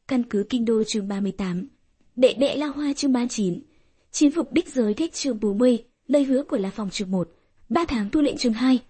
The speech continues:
Mưa tổng bộ đến, chương ba. Long huyết, chương bốn. Đáng sợ đích đặc sứ, chương năm. Chỉ tiêu huấn luyện, chương sáu.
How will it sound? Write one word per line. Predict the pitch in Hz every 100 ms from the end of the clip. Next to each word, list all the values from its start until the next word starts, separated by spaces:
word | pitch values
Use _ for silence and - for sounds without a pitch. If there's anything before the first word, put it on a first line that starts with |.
| _ _ -
Mưa | 302
tổng | 294 240
bộ | 269 220
đến, | 190
chương | - 247
ba. | 233 202 - _ _ _
Long | 226 208 233
huyết, | 311
chương | - 208
bốn. | 208 185 - - - - -
Đáng | 190 160
sợ | - -
đích | 302 -
đặc | 214 -
sứ, | - 185
chương | - 214 190
năm. | 214 - - - -
Chỉ | - 202
tiêu | 175 302
huấn | 294 254
luyện, | 294 -
chương | 262 240
sáu. | - 202 202